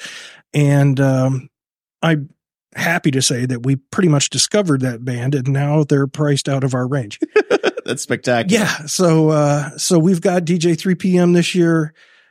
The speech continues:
Speaker 1: and, uh, Celtic Motion will be doing dances to mostly traditional music, not, not to <laughs> mashups. So, uh, but yeah, uh,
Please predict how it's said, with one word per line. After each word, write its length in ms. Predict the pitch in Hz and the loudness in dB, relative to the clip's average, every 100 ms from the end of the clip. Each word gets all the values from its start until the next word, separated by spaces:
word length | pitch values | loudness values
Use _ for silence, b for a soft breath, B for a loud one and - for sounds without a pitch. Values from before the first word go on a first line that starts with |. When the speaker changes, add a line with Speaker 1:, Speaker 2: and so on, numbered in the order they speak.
| b - | b 0
Speaker 1:
and, 420 | 151 147 143 139 | 2 2 2 2
uh, 380 | 143 139 139 139 | 0 0 -2 -4
Celtic 320 | - 180 180 | -2 0 0
Motion 300 | 160 165 170 | 2 2 2
will 80 | 147 | 2
be 120 | 139 | 2
doing 480 | 143 143 139 131 151 | 2 2 2 -2 -4
dances 400 | 143 156 147 143 | 0 0 2 0
to 100 | - | 2
mostly 560 | 156 156 147 135 127 120 - | 2 2 0 -2 -2 -6 -6
traditional 460 | - 143 143 135 113 | -2 0 0 -2 -8
music, 520 | 110 107 110 110 - | -10 -10 -12 -12 -8
not, 240 | 135 123 _ _ b b b - | -8 -8 _ _ b b b -6
not 200 | 143 139 | -4 -2
to 80 | 139 | -2
<laughs> 80 | 139 | 0
mashups. 640 | - - 131 - - - B B B B | -2 -2 -4 -6 -12 -16 B B B B
So, 420 | - 185 170 156 | -2 2 4 2
uh, 340 | 156 156 143 143 B B - | 2 2 2 -2 B B -2
but 160 | 170 | 0
yeah, 360 | 156 214 240 - - | 2 2 0 -6 -4
uh, 260 | 160 143 | 0 0